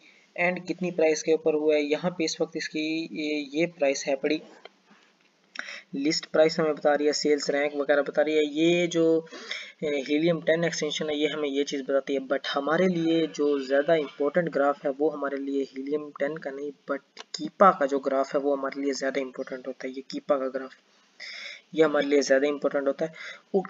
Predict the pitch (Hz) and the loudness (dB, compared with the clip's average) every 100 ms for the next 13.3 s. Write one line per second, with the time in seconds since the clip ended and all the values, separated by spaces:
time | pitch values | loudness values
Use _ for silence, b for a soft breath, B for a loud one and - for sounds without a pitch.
0 | - 175 - 214 220 - 175 170 - 160 | -2 0 2 2 2 2 2 2 4 8
1 | 156 160 - 170 160 147 151 180 180 160 | 8 8 4 4 6 6 2 2 2 2
2 | 147 143 151 156 151 143 156 165 151 143 | 4 6 6 4 2 -2 -2 -2 2 4
3 | 151 - 147 135 139 151 165 147 127 - | 4 2 0 4 4 4 2 -2 -2 -6
4 | 143 165 165 - 151 160 143 - 139 175 | -2 -2 -2 -2 2 2 0 -2 -2 0
5 | 151 160 151 156 151 151 - 170 170 175 | 0 2 0 0 0 0 0 0 2 2
6 | 175 160 165 170 - 165 151 139 151 175 | 2 4 4 2 4 6 6 4 4 4
7 | 170 185 175 143 151 160 151 156 139 147 | 4 6 6 6 4 4 4 2 4 6
8 | 160 139 - 131 127 B B B B 139 | 6 4 -2 -4 -4 B B B B 2
9 | 151 165 160 160 156 151 147 180 165 139 | 6 6 6 4 4 4 2 2 2 2
10 | 147 165 160 156 151 156 139 131 147 175 | 2 0 0 0 0 0 -2 0 2 4
11 | 175 156 - 147 143 165 175 156 143 143 | 2 2 2 4 4 2 4 4 4 2
12 | 170 175 - - 170 - 214 208 208 - | -2 -4 -2 2 2 4 4 4 2 -2
13 | 285 - 135 | -6 -4 -4